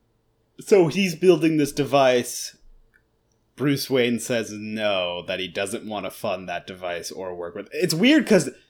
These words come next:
he's, like, trying to pitch the project to his boss and wants his boss to partner up with him.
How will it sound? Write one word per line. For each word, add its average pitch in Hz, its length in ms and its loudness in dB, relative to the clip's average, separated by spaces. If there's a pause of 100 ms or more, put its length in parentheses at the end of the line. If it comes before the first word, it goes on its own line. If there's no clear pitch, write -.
(120)
he's, 220 420 2
like, 214 200 2
trying 226 380 2
to 240 180 2
pitch - 760 2 (400)
the 143 200 0
project 160 880 2
to 165 300 2
his 151 320 4
boss 117 580 4 (280)
and 143 200 2
wants 170 280 6
his 156 140 0
boss 156 380 2
to 147 80 -4
partner 131 360 0
up 170 120 4
with 151 120 0
him. 98 280 -4